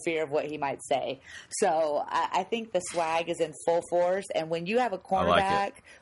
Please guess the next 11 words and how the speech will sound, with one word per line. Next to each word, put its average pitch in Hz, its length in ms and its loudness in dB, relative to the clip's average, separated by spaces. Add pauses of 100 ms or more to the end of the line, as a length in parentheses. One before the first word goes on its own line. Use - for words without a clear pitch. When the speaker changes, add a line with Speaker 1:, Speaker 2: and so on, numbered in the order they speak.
Speaker 1:
with 170 160 4
that 170 240 2
kind 190 180 2
of 190 140 -4
swag, 185 440 2
like, 156 160 2
that's 175 220 0
a 147 80 2
good 135 380 0
thing. 131 180 2
Like, 143 240 0